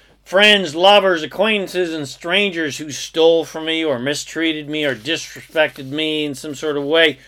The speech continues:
for the immense, priceless clarity you have all given me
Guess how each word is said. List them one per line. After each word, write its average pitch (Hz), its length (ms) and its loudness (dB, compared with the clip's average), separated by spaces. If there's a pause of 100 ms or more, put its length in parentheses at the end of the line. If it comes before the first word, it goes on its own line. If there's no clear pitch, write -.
(180)
for 185 100 -8
the 180 160 4
immense, 208 480 2 (240)
priceless 202 640 2
clarity 185 720 2
you 147 300 -4
have 123 120 -2
all 185 300 6
given 165 340 0
me 120 220 -8